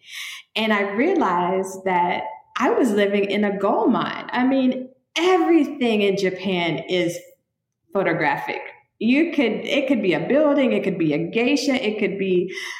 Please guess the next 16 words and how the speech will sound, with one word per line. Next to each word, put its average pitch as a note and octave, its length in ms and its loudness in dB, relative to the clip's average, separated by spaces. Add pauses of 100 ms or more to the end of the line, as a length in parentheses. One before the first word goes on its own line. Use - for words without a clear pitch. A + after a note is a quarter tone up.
(140)
a - 60 -8
person G3+ 640 0
on F#3 200 0
the F#3+ 300 0
train C#4 520 0
falling G3 320 0
asleep. C4 480 -2 (100)
Everything C#4 640 2
was F3 400 0
like, F3 340 -2
my G3+ 200 0
eyes G3 280 2
just F#3+ 200 -2
kinda F#3 260 -2
opened G3 340 0
up - 160 -2